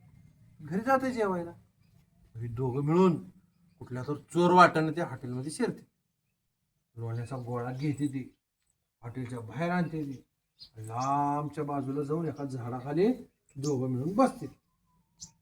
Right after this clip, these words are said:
मग आता लोण्याचा गोळा उघडला,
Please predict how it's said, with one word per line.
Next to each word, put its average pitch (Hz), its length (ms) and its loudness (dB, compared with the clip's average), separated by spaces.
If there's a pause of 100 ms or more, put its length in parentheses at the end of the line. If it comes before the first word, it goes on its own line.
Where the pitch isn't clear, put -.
(1500)
मग 160 100 -4
आता 165 160 -6
लोण्याचा 180 400 0
गोळा 196 240 2
उघडला, 220 400 6